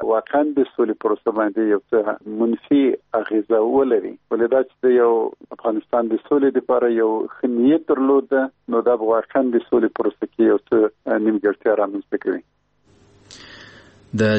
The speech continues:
Speaker 2: ځینو راپورونو له مخې ملا حسن رحماني تېره شپه په مرموز ډول مړ شوی. د طالبانو ویان قاري یوسف احمدي د ملا حسن مړینه تایید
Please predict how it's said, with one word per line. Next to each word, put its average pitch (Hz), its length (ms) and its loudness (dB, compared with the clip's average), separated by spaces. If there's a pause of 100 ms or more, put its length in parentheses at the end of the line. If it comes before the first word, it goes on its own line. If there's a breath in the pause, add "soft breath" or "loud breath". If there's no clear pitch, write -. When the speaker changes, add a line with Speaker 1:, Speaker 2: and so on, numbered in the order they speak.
Speaker 2:
ځینو 110 200 2
راپورونو 113 440 0
له 110 180 0
مخې 113 260 -2
ملا 110 220 0
حسن 113 300 -2
رحماني 117 440 0
تېره 113 220 0
شپه 120 360 -2
په 113 240 2
مرموز 104 320 0 (120)
ډول 95 200 0 (200)
مړ 95 180 -2
شوی. 107 340 0 (420 loud breath)
د 156 80 2 (100)
طالبانو 170 440 0
ویان 147 340 0
قاري 117 200 0
یوسف 117 340 -4
احمدي 110 460 0
د 104 100 0
ملا 104 220 0
حسن 104 340 -2
مړینه 104 220 0 (100)
تایید 98 220 -2